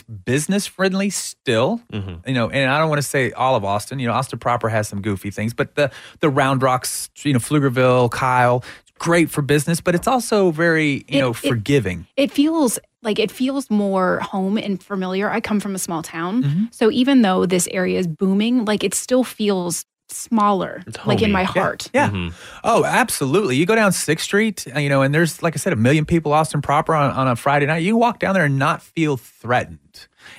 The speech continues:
Speaker 1: And I, I can't do that in other cities.
Speaker 2: Mm-hmm.
Speaker 3: That's true.
Speaker 1: You know, and so that's one of the great things. But, you know, but it's like, w-, w-, what are people doing? I mean, what's rent like right now, Robin?
Speaker 3: Oh my gosh. Okay, so I'm in Pflugerville, which,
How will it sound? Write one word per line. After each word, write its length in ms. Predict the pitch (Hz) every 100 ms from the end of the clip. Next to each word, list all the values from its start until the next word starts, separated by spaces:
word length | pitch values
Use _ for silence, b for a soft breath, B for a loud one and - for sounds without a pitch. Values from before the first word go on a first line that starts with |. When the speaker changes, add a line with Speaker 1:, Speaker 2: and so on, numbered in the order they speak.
| -
Speaker 1:
And 100 | 139
I, 240 | 190 143
I 40 |
can't 420 | 175 - 185 117 104
do 220 | 117 175
that 320 | 107 87 -
in 200 | - 107 -
other 260 | 120 110
cities. 460 | 98 110 90 76 -
Speaker 2:
Mm-hmm. 300 | 120 104 87
Speaker 3:
That's 180 | 98 -
true. 280 | - 180 180 b b b -
Speaker 1:
You 60 |
know, 100 | 127
and 100 | 127
so 100 | 123
that's 240 | 180 220 -
one 80 | 156
of 40 |
the 60 | 131
great 220 | 127 127
things. 180 | 190 208
But, 40 |
you 60 | 202
know, 80 | 196
but 180 | 165 107
it's 220 | 170 -
like, 160 | 185 175
w-, 340 | 113 - - B B B B
w-, 180 | - - 117 110
what 160 | 160 196
are 60 |
people 280 | 214 208 175
doing? 220 | 160 190 139
I 20 |
mean, 100 | 135
what's 240 | 156 208 -
rent 340 | 120 143 135
like 220 | 104 92
right 160 | 92 87
now, 160 | 90 85
Robin? 400 | 85 104 139 120 _
Speaker 3:
Oh 100 | 220
my 180 | 220 196
gosh. 340 | 180 180 156 -
Okay, 240 | 190 196
so 240 | 165 - 202
I'm 180 | 208 277
in 80 | 302
Pflugerville, 600 | 190 180 170 151 - -
which, 320 | 170 -